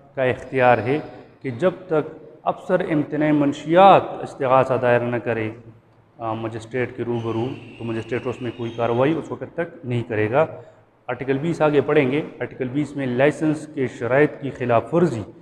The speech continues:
की सज़ा है कि अगर कोई शख्स लाइसेंस में दर्ज शराइत की खिलाफ वर्जी कर लेता है तो फिर उस सूरत में आर्टिकल बीस में उसके ख़िलाफ़ कार्रवाई का जिक्र है। अफसर इम्तनाए मंशियात को इख्तियार है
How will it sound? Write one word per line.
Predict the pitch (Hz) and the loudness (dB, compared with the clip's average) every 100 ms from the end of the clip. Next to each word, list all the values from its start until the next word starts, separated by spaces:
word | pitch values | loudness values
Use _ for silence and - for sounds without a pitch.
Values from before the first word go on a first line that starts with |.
| - _ _ - | -20 _ _ -12
की | |
सज़ा | 117 123 120 123 | -10 -4 4 4
है | 117 | 4
कि | 117 | 2
अगर | 123 127 | 0 0
कोई | - 123 | -2 -4
शख्स | 120 127 117 | -2 -4 -4
लाइसेंस | 127 127 135 120 - | 0 0 0 -8 -6
में | 123 110 | -4 -4
दर्ज | 123 131 - - - _ _ - | -2 -4 -4 -16 -20 _ _ -2
शराइत | 117 139 139 - | 4 4 2 -6
की | 123 | -12
खिलाफ | - 120 113 156 | -4 0 0 0
वर्जी | 170 170 | -2 -2
कर | - 113 | -2 0
लेता | 113 110 110 | 0 0 -2
है | 110 | -2
तो | 107 110 | -4 -8
फिर | 127 | -6
उस | 123 120 - - | -6 -6 -20 -18
सूरत | 127 117 - | -8 -8 -6
में | 127 160 160 - - _ | -2 -4 -4 -18 -20 _
आर्टिकल | 117 113 113 113 | -14 -12 -12 -10
बीस | 113 113 120 | -10 -10 -8
में | 113 | -10
उसके | - 117 | -8 -10
ख़िलाफ़ | 113 113 110 | -2 -2 -2
कार्रवाई | 110 110 113 117 - - _ _ _ | -6 -4 -2 -4 -6 -16 _ _ _
का | 117 | -8
जिक्र | 110 110 | -6 -4
है। | 113 135 | -2 -2
अफसर | 147 120 - | -2 -6 -8
इम्तनाए | 113 110 110 127 | -8 -8 -8 -4
मंशियात | 127 110 123 117 - | -4 -4 -4 -4 -4
को | 113 | -12
इख्तियार | - 120 113 113 | -10 -6 -4 0
है | 156 | -2